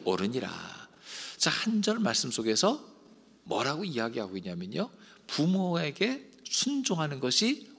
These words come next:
옳다, 그렇게 이야기하고 있어요. 너무나 당연한 말이죠.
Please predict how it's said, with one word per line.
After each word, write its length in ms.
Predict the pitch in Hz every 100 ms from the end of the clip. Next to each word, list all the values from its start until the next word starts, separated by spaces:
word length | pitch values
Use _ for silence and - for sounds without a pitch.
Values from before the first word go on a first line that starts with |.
| - -
옳다, 680 | - 104 110 - - 143 -
그렇게 300 | - 120 -
이야기하고 420 | 98 90 87 87
있어요. 260 | 95 - - 80 - - _ _ - - - - - - - - - - - -
너무나 260 | 113 135 165
당연한 400 | 165 117 117 107
말이죠. 420 | 90 85 87 180